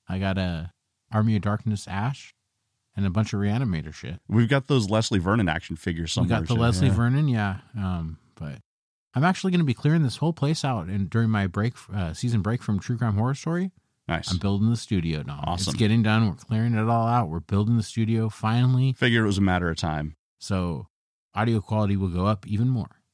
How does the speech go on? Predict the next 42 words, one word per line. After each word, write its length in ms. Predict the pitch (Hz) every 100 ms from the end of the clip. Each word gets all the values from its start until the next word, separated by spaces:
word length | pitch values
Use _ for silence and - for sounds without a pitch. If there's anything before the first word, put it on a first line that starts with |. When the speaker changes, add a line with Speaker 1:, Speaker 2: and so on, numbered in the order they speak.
| _ _ _
Speaker 2:
Nice. 420 | 78 82 71 - - _ _ _ _ _ _ _ _ -
Richard 420 | 104 131 156 123
Kelly, 400 | 123 120 135 151 -
director 400 | 98 104 - 107
of 120 | 87
Donnie 280 | 92 101 101
Darko, 520 | 90 92 - 73 76 -
is 140 | 87
jockeying 480 | 80 98 - 120 113
to 60 |
make 220 | 107 101 101
a 40 |
biopic 600 | 82 85 82 98 73 71
of 120 | 78
the 60 | 87
creator 420 | - 98 101 110
of 100 | 95
The 80 | 85
Twilight 520 | - 107 110 82 -
Zone, 360 | 85 67 80 -
Rod 320 | 76 90 98
Serling. 420 | - 104 85 73 - _ _ _ _
Of 120 | 92
course, 360 | - 151 117 -
knowing 260 | 104 117 110
Kelly, 360 | 117 107 80
this 240 | 85 95 -
won't 180 | 90
just 180 | - -
be 100 | 87
a 60 | 85
straight-up 360 | - 87 78
narrative. 440 | 71 82 78 73 - _ _ _ _ _ -
He 100 | 113
told 240 | 135 127
Coming 280 | - 135 120
Soon, 380 | - 110 117 127 _ _ _ -
"It's 140 | 95
a 40 |
very 320 | 101 123 139 147
ambitious 460 | 107 101 104 120
project, 500 | - 127 127 120 135